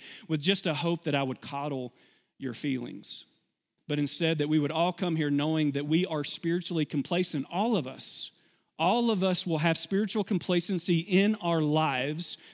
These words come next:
that usually, again, play out with our own comfort and convenience that needs to be challenged, including me. And this is one reason why we've decided this verse to kind of be the backbone verse of this entire series.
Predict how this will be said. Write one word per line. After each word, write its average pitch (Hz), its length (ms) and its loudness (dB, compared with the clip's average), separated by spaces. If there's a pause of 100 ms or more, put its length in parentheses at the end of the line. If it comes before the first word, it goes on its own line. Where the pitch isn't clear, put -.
that 151 120 0
usually, 175 440 4
again, 156 300 4
play 170 300 2
out 165 220 0
with 165 120 -2
our 147 140 0
own 165 180 2
comfort 165 400 -4
and 156 120 0
convenience 143 640 -2 (240)
that 160 180 0
needs 175 420 0
to 180 100 -2
be 151 140 0
challenged, 135 880 -8 (360)
including 139 440 -4
me. 131 320 -10 (1300)
And 131 100 -8
this 135 100 -6
is 147 80 -4
one 143 220 0
reason 139 380 0
why 127 240 -2
we've 131 180 -2
decided 131 460 -4
this 147 160 -2
verse 151 300 -2
to - 60 -10
kind 147 140 -4
of 127 60 -4
be 131 100 -2
the 127 80 -6
backbone 139 640 -2 (240)
verse 143 300 -2
of 135 100 -6
this 135 200 -6
entire 131 440 -4
series. 127 640 -4